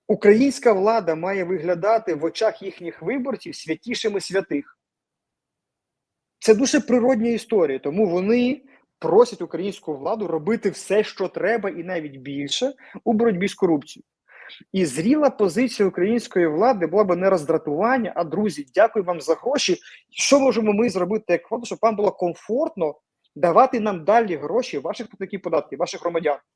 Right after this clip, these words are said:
Оце зріла позиція. А коли пані Свериденко, віце-прем'єр, на конференції в Берліні на нормальне питання модератора, що по корупції, то відповідає: "Так нема корупції. Ви що, в Україні бачите, коли приїжджаєте?"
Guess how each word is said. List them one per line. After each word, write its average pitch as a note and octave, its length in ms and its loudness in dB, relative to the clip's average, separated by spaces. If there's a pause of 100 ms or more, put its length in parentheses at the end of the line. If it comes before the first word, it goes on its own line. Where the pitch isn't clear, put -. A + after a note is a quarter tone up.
(120)
Оце F#3+ 320 6
зріла E3 280 -2
позиція. D3 520 -10 (220)
А D3+ 80 -16
коли A#3 180 -8
пані A#3+ 240 -4
Свериденко, G3 560 -4
віце-прем'єр, D#3+ 720 -6
на C#3 60 -6
конференції F#3+ 640 -2
в E3 40 -4
Берліні E3 600 0 (420)
на D#3 100 2
нормальне D3+ 520 2
питання F#3 520 0
модератора, D3+ 600 4
що G3+ 180 -2
по F#3+ 120 0
корупції, F3 460 -2
то D#3 120 -2
відповідає: E3+ 400 6 (300)
"Так E3+ 140 0
нема G#3+ 240 0
корупції. D3 520 -4
Ви D3 80 -12
що, D3+ 200 -2
в D#3 40 -8
Україні F#3 300 -2
бачите, A#3 260 0
коли A3 160 -2
приїжджаєте?" C#3 480 -2